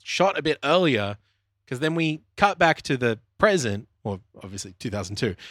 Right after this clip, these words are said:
Um, but she is clearly extremely reluctant to remove her robe in front of the cameras.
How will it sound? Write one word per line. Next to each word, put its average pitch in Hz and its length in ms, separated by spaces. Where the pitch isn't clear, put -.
Um, 110 380
but 147 100
she 147 180
is 127 220
clearly 185 640
extremely 190 680
reluctant 120 600
to 113 400
remove 127 420
her 113 200
robe 117 500
in 110 100
front 107 200
of 101 60
the 98 60
cameras. 123 600